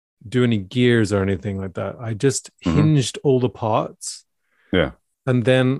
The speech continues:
Speaker 1: I had a, um, <laughs> I actually had a, it was a, a, a mob-, a chi-, a child's mobile.
Speaker 2: Yeah.
Speaker 1: You know, like, it just spins around. It's supposed
Speaker 2: Yeah.
Speaker 1: to spin around to, like, kids'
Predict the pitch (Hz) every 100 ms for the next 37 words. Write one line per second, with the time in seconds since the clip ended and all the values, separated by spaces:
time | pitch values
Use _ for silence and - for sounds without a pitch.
0 | - 127 107 127 123 127 123 120 120 117
1 | 127 - _ - 110 107 104 104 98 101
2 | - _ - 92 135 101 - - _ 135
3 | 139 - 143 117 117 120 117 127 - _
4 | _ _ _ _ _ _ _ _ 147 120
5 | 110 113 107 107 - 107 - 113 110 117
6 | 131 131 113 - _ - 143 127 139 120
7 | - 139 131 110 92 107 104 117 120 180
8 | 208 - _ _ _ _ - 113 85 65
9 | - _ 117 127 160 123 117 113 104 -
10 | 135 120 110 120 113 - 123 85 110 -
11 | 117 113 113 113 107 104 - - 107 98
12 | - -